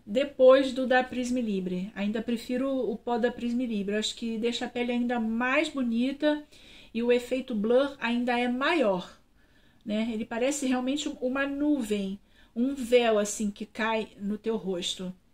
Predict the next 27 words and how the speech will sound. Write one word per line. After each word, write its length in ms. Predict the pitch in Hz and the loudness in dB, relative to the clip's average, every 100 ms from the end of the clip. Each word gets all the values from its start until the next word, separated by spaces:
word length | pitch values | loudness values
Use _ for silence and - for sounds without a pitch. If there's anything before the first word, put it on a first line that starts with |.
| _ _ _ | _ _ _
o 120 | 196 | -6
da 120 | 190 196 | -2 -4
Prisme 360 | 202 190 196 | -4 -4 -4
Libre. 460 | 185 175 165 165 170 _ - - - - _ | -2 -4 -6 -8 -12 _ -20 -20 -20 -20 _
Mas, 340 | 294 311 359 - | -2 2 2 0
como 180 | 302 302 | 0 0
eu 80 | |
disse 360 | 269 285 294 349 | 0 0 0 2
antes, 420 | 302 302 311 294 | 4 2 2 -2
eu 140 | 262 247 | 2 2
acho 280 | 254 320 | 2 0
válido 500 | 277 247 254 285 233 | 0 2 2 0 0
esse 240 | 226 240 226 | 0 0 -4
da 160 | 233 | -4
Charlotte, 540 | 233 - 240 240 269 - | -2 0 2 2 0 -4
porque 440 | - 269 269 269 269 - - - - | -10 -4 0 0 -2 -14 -20 -16 -4
é 160 | 240 | -2
mais 720 | 247 247 254 262 262 262 - | 0 2 2 2 2 0 -4
prático 760 | - 254 269 311 - - 339 349 _ _ _ | -2 2 2 2 -4 -2 -2 -2 _ _ _
pra 140 | 226 240 | -4 -2
viagens, 680 | 247 240 247 277 302 277 | 2 4 4 4 2 0
pra 140 | 269 247 | -2 -2
você 220 | 240 247 | -2 2
levar 320 | 240 233 233 | 2 2 0
na 100 | 226 | -2
bolsa, 920 | 196 220 233 262 285 - 302 302 311 - | 0 4 4 4 2 -2 2 2 0 -4
né? 440 | 214 220 233 262 | -4 -2 -2 -2